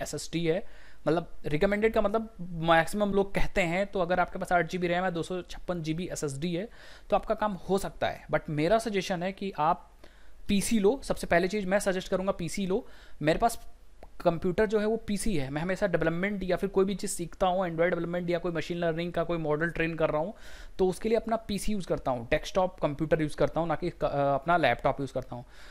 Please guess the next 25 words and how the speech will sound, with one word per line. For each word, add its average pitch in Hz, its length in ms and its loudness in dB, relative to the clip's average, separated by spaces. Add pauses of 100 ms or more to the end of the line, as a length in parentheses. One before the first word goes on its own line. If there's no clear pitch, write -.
(240)
Laptop 175 380 4 (120)
हल्का 196 280 0
सा 226 120 -2
स्लो 196 260 2
होता 175 240 4
है, 220 240 -2
मैं 160 340 4 (160)
हल्का 160 220 4
नहीं 190 120 0
कहूँगा, 196 200 0
ज़्यादा 156 300 4
कहूँगा 185 240 0
स्लो 175 200 -2
कर-, 170 380 -4
होता 156 200 4
है। 175 120 4
Same 220 320 4
configuration 175 560 0
होगी 190 160 -2
तब 185 120 2
भी 151 160 -2
वो 214 240 0 (380)
desktop 185 440 0
के 196 80 0
मुकाल-, 151 320 2